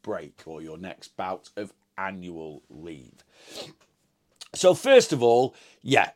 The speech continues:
we need to, um, have a break to keep things refreshed. And then the second one I said was, there is always gonna be times in life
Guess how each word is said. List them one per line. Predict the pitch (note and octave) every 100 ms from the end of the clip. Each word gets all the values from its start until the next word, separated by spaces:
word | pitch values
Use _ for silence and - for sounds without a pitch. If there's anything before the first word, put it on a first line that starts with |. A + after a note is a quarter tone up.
| -
we | D3+ F#3
need | F3 E3+ D3
to, | - C#3 B2+ B2 A#2 A2+ -
um, | A2+ A2 G#2+ G#2 G2 F#2
have | - F#3+ F#3
a | C#3+
break | A#2+ G2+ F#2
to | G#2+
keep | - G#2+ F#2
things | F#2+ F2 F2+
refreshed. | E2+ - D3+ D3 C#3 -
And | B2 B2
then | A#2+
the |
second | B2 A#3 A3+ D#3
one | B2+ G#2+
I |
said | G2+ A2 G2+
was, | G2+ A2+ -
there | F#3+
is | G3 -
always | G#3 A#3+ A3+
gonna | A3 F#3+
be | F3+
times | - - G#3 F#3 D3+
in | C#3
life | D3 F3 G2 A2